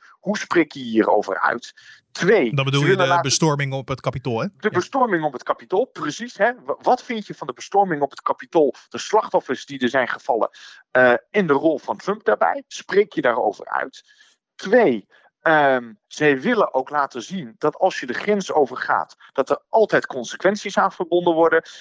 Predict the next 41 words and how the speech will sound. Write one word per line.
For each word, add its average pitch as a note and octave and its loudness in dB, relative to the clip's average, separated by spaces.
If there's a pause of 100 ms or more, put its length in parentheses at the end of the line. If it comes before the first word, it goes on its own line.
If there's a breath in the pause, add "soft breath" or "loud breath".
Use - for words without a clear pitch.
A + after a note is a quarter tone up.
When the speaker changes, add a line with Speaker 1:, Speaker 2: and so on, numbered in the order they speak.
(140 loud breath)
Speaker 1:
En C3+ 0
drie, C#3 -2 (360 loud breath)
ze - 2
willen G#3 4
na E3 -2
een C#3+ -6
veroordeling D#3+ -2
ook A3+ 2
de G3 -2
mogelijkheid D#3+ -2
hebben C#3 0 (180 loud breath)
om C3+ -4
het C3+ -2
Trump D3+ -2
onmogelijk D3 2
te C3+ -10
maken C3 -2
om B2+ -4
ooit D#3 0
nog C3 -2 (340 soft breath)
een B2 0
ambt - -6
te A#2+ -10
kunnen A2+ -4
bekleden. G#2 0 (640 loud breath)
Een - 0
aantal G#3+ 0
van F#3+ 0
de F3+ -2
Republikeinen E3 0
zijn D3+ -4
hier B2+ -2
mordicus E3 -2
op - -12
tegen. F#3+ 0
Die D#3 -20
vinden D3+ 0
dit A#2+ 0
absoluut D#3+ -2
niet B2+ -2
gepast. - -2